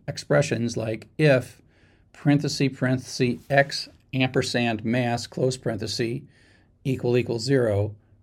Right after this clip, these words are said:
close parenthesis, must be fully parenthesized to get proper results. As mentioned before, expressions involving one or more of the associative and commutative operators like multiply, plus,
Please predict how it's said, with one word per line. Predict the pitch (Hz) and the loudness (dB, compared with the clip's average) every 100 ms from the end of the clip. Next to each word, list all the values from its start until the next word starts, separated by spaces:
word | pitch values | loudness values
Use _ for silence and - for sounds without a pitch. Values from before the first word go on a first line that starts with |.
| - | -6
close | 131 120 | -4 -2
parenthesis, | - 123 104 - 120 117 - _ _ _ | -4 -6 -6 -4 -4 -4 -10 _ _ _
must | 143 156 | 6 6
be | 160 160 | 6 4
fully | 156 147 | 6 4
parenthesized | - 139 127 - 110 104 | 6 4 4 0 0 0
to | 104 | -2
get | 110 - | -6 -2
proper | 110 98 101 | -2 -2 -2
results. | 101 107 98 - - - _ _ _ _ _ _ - - - - - - - - - | -2 -2 -4 -6 -14 -20 _ _ _ _ _ _ -20 -18 -16 -16 -16 -18 -18 -14 4
As | 151 147 | 6 8
mentioned | 160 170 190 | 6 6 4
before, | 185 175 107 92 123 - _ - | 2 2 0 0 -2 -10 _ -8
expressions | 127 - - - 139 143 165 160 | -6 -6 -12 0 0 2 0 0
involving | 151 127 123 120 117 113 | 0 2 2 2 -2 -2
one | 117 131 165 | 0 2 2
or | - 147 139 | 2 2 4
more | 123 123 120 | 4 2 0
of | 120 110 | -2 -4
the | 110 | -6
associative | 107 - 143 147 135 127 | -4 2 2 2 0 0
and | 117 | -2
commutative | 117 120 120 117 - - | -4 -2 -2 -4 -6 -4
operators | 123 123 120 113 110 110 | -6 -2 -2 -2 -4 -8
like | 110 107 107 - _ _ | -8 -8 -10 -16 _ _
multiply, | 117 123 - - 120 107 107 104 | -8 -8 -8 -6 -4 -2 -4 -6
plus, | - 104 101 101 - - | -2 0 0 -4 -8 -18